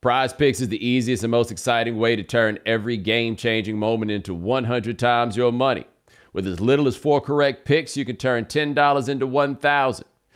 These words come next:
You just select two or more players, pick more or less on their projected stats, and place your entry.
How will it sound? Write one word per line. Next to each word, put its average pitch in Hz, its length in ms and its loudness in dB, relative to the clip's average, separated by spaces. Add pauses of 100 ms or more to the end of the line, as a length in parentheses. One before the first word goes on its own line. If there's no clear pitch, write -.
(140)
You 95 100 -8
just 123 240 2
select 123 320 0
two 151 180 2
or 151 80 4
more 143 240 4
players, 143 540 0 (240)
pick 110 160 2
more 131 400 4
or 139 240 4
less 131 300 2
on 127 120 0
their 127 140 2
projected 110 460 -2
stats, - 440 0
and 104 180 -4
place 123 360 -2
your 131 220 0
entry. 135 440 -4